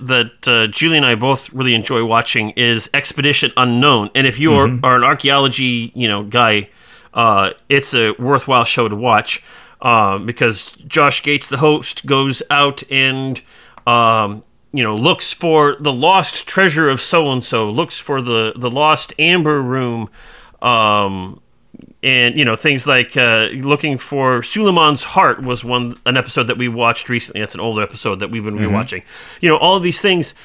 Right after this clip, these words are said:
Speaker 1: Uh, most of the time, he doesn't find what he's looking for.
Speaker 2: Right.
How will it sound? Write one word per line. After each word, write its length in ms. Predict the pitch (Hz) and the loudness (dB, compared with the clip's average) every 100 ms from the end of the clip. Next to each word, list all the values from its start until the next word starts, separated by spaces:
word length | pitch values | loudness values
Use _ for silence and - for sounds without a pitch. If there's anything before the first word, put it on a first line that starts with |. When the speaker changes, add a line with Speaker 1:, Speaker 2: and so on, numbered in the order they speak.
| - - - | -20 -18 0
Speaker 1:
Uh, 180 | 139 135 | 2 2
most 560 | 143 156 202 294 - 403 | 0 4 4 2 0 -6
of 80 | 294 | -8
the 60 | |
time, 560 | - 160 117 104 170 214 _ _ _ _ _ _ _ _ | -4 0 2 2 -4 -10 _ _ _ _ _ _ _ _
he 200 | - 180 | -2 -2
doesn't 440 | 131 202 226 247 - | 2 0 2 0 0
find 300 | 190 185 156 | 2 2 2
what 100 | 147 | 0
he's 160 | 147 | 0
looking 280 | 123 135 107 | 0 -2 -4
for. 180 | - 78 _ _ | -8 -14 _ _
Speaker 2:
Right. 240 | 190 - | 0 0